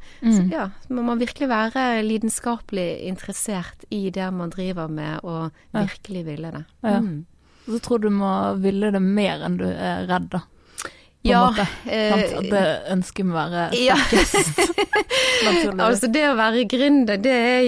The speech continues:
Speaker 2: jo i mange år for, for veldig mange en, en litt utrygg og usikker tilværelse, fordi at, eh, det er jo ingen som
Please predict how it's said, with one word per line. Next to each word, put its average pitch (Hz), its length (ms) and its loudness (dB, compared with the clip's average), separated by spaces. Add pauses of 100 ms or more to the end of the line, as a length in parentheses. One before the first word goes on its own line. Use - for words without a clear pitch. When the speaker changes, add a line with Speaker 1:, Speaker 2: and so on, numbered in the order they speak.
Speaker 2:
jo 196 320 0 (540)
i 233 80 2
mange 226 340 4
år 185 460 2 (760)
for, - 180 -2 (180)
for - 160 -2
veldig 220 380 2
mange 160 600 0
en, 180 220 -2
en 185 160 -2
litt 190 160 -6
utrygg 170 500 -6
og - 80 -6
usikker - 480 -6
tilværelse, 185 760 -4
fordi 180 380 -6
at, - 280 -8
eh, 160 140 -6 (520)
det 208 80 0
er 226 140 2
jo 196 120 0
ingen 190 380 2
som 160 420 0